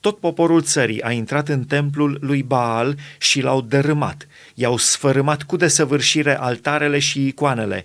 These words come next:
și au ucis înaintea altarelor pe Matan, preotul lui Baal. Preotul Jehoiada a pus străjeri în casa Domnului.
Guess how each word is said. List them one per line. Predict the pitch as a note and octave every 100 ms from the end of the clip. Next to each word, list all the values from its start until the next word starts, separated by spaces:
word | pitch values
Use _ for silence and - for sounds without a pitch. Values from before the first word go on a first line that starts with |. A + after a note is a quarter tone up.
| - - -
și | - D3+
au | B2+ C3+ -
ucis | D3+ D3 F#3 C#3
înaintea | - C3 B2+ C#3 D3 D#3
altarelor | D3+ D3 C#3+ C3+ G#2+ G2+ G#2
pe | - A#2+
Matan, | C3 C#3 C#3+ A#2+ F#2 E2+ _
preotul | - D3 C#3+ C#3+ C#3+ C3 C3+
lui | C3 B2+
Baal. | A#2 B2 A#2 G2+ E2+ - _ _ _ _ - - -
Preotul | D#3 F#3+ F#3+ F3+
Jehoiada | E3+ D3+ D3+ D3+ B2 G2+
a | F#2+ G#2+
pus | D3 C#3+ -
străjeri | - C#3 A#2+ G#2+ D3 E3+ F3 -
în | A#2
casa | - D3 F#3+ C3+
Domnului. | A2 B2 G#2 G2 F2+ F2 F2